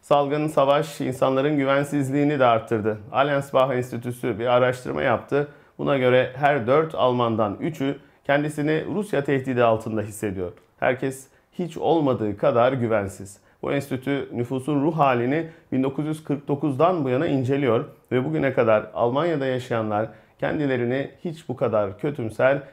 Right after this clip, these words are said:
hissetmemişlerdi. Almanya'da bugün radar günüydü. Birçok eyalette yarın sabaha kadar kontroller devam edecek. Aşırı hız yapanlara cezalar kesiliyor.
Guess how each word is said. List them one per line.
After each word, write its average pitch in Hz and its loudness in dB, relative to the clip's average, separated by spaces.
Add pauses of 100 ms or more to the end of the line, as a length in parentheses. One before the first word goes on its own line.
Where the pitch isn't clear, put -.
(140)
hissetmemişlerdi. 101 -4 (680)
Almanya'da 160 2
bugün 160 2 (120)
radar 151 4
günüydü. 117 0 (100)
Birçok 131 -4
eyalette 123 2
yarın 135 2
sabaha 131 2
kadar 127 2
kontroller 127 2
devam 139 2
edecek. 131 -2 (260)
Aşırı 156 0
hız 156 2
yapanlara 131 2
cezalar 123 4
kesiliyor. 120 0